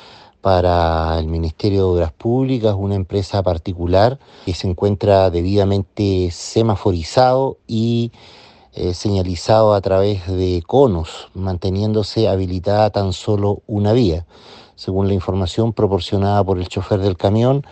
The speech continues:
se le otorgó la pasada por el encargado del semáforo y, eh, al transcurrir, eh, de algu-, algunos metros de ese lugar, sufrió el impacto por parte de una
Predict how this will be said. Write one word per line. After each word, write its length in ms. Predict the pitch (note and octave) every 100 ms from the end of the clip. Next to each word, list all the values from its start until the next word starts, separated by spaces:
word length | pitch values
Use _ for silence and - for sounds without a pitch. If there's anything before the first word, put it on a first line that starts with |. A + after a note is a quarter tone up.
| - - - _
se 280 | - - G2+
le 100 | F#2+
otorgó 400 | A#2 B2+ A2+ B2
la 120 | B2
pasada 460 | A2+ F#2+ - B2 B2
por 180 | A2 A2+
el 640 | A2+ A2 G#2+ G2+ G2 F#2+ F2+ - - -
encargado 640 | G#2 G2 G2+ F#2+ G#2+ G#2+ G2+
del 160 | G2
semáforo 640 | F2+ G#2+ G2 G#2+ - D3+ D#3+ - - - - - - _ _
y, 460 | - A2 B2 B2+ -
eh, 380 | - G2+ F#2+ F#2
al 120 | F#2
transcurrir, 960 | F2+ G2+ F#2 - G2+ F#2+ A2 A#2 G#2 G2+ F2+ -
eh, 200 | F#2+ F#2+
de 100 | G2+
algu-, 340 | G2+ F2+ G2+ -
algunos 380 | G2 F#2+ G2+
metros 460 | F2+ G#2 C#3 B2 G2+
de 160 | G2 G#2
ese 420 | - G#2+ G2 G2
lugar, 520 | F#2+ F#2 G#2 A#2+ C3 - - - - -
sufrió 340 | - F#2+ A2
el 80 | G2+
impacto 420 | G2+ - G2+ -
por 160 | G2+ F2+
parte 600 | - F#2+ - G#2+ G2+ G2
de 80 | F#2+
una 920 | G2 F#2+ F#2 F#2 F2+ F2 E2+ F2